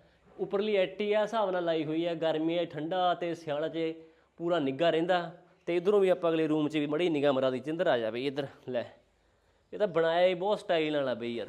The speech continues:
ਦੇਖੋ ਸਾਰੇ ਪੂਰਾ ਖੁੱਲ੍ਹਾ ਡੁੱਲਾ ਬਣਾਇਆ ਹੈ, ਰੋਸ਼ਨਦਾਨ, ਹਵਾਦਾਨ, ਚਿਮਨੀ। ਇੱਧਰਲੀ ਸਾਈਡ ਵੀ ਆਹ ਰੂਮ ਦੀ ਚਿਮਨੀ ਵੀ ਨਿਗਾਹ ਮਰਾ ਦੇ।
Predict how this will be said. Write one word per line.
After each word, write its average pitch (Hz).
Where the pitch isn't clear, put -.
ਦੇਖੋ 120
ਸਾਰੇ 165
ਪੂਰਾ 170
ਖੁੱਲ੍ਹਾ 170
ਡੁੱਲਾ 170
ਬਣਾਇਆ 143
ਹੈ, 139
ਰੋਸ਼ਨਦਾਨ, 139
ਹਵਾਦਾਨ, 139
ਚਿਮਨੀ। 170
ਇੱਧਰਲੀ 170
ਸਾਈਡ 160
ਵੀ 151
ਆਹ 175
ਰੂਮ 160
ਦੀ 147
ਚਿਮਨੀ 143
ਵੀ 135
ਨਿਗਾਹ 127
ਮਰਾ 123
ਦੇ। 113